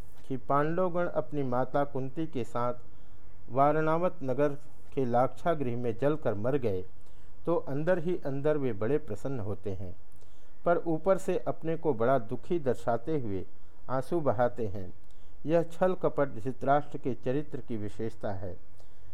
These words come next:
जो आनुवंशिकता के रूप में उनके पुत्रों को प्राप्त दिखाई पड़ती है। वास्तव में वारणावत की योजना को धृतराष्ट्र का पोषण प्राप्त था। दुर्योधन जब उनसे कहता है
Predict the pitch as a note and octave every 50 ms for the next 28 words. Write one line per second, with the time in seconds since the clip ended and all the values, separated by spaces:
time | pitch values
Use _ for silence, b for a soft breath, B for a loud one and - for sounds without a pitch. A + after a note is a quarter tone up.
0 | b b b D3 E3+ F3+ - - D3 C#3+ D3 D3 D3+ D#3+ E3 D#3 - F#3+ F3 -
1 | - - D3+ C3 B2 A#2+ - C3+ B2 A#2 A2 A#2+ C#3+ D#3 D3+ - B2 A2 G2 F2+
2 | - - - - - - - - - C#3+ D3+ E3+ E3 F3+ E3 D3 - C#3+ C#3+ -
3 | - F3+ F#3 F3+ - - A#2 G#2 - A2 A#2 C3 B2+ - - G#2 G#2+ - - A#2+
4 | B2+ C3 - - G2 F2+ - - G2+ F#2+ F#2 G2 F2+ - - - - b b b
5 | b b b b B2+ C3+ D3 D#3+ D#3+ E3 - F#3+ F#3+ F#3+ F3+ E3+ D3 C3 B2+ C3
6 | C3+ C3+ C#3+ D3+ D#3+ F3 F3+ F3 E3+ - D#3+ C#3+ B2+ B2+ C3 C3 C3 C#3+ D3+ D#3
7 | D#3+ D#3 - C3+ A#2+ G2+ A#2+ A2+ - B2 B2 B2+ C3+ - - - - - A2 G2+
8 | - - A#2 A#2+ G#2+ - C#3+ C#3 C3+ - G#2 G2+ G#2+ A#2 - - G2+ - - F#2+
9 | F2+ - - - - b b b b b b b b b C3+ C#3+ E3 E3+ F3+ F#3
10 | F#3 D#3+ E3 F#3 F#3+ F3+ D#3 D#3 D3 - - D3 C#3+ C#3 - D3 - - A#2+ A2
11 | G#2+ - C#3+ C#3+ C3 C#3 C#3+ D3 D3+ -